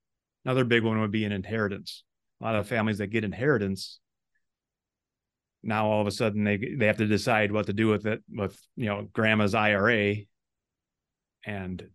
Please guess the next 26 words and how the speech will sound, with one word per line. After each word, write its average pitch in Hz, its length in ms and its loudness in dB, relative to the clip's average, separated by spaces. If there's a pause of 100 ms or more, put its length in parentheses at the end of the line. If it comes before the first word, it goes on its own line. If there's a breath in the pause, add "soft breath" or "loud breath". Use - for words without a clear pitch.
(1040)
not 120 240 -2
knowing 113 240 4
any 101 140 4
better, 98 260 0
they 101 140 0
say, 120 140 0
"I'll 131 120 2
take 175 200 4
it 175 60 6
all. 160 300 2
Just 127 200 -8
send 135 240 0
me 131 80 4
a 117 60 2
check," 117 300 -2 (640)
only 117 260 0
to 113 80 0
realize 113 420 0
it 127 100 -4 (760)
messes 110 340 -8
up 104 160 -6
their 104 140 -6
financial 110 460 -6
situation 110 580 -8
for 98 120 -12
college. - 500 -8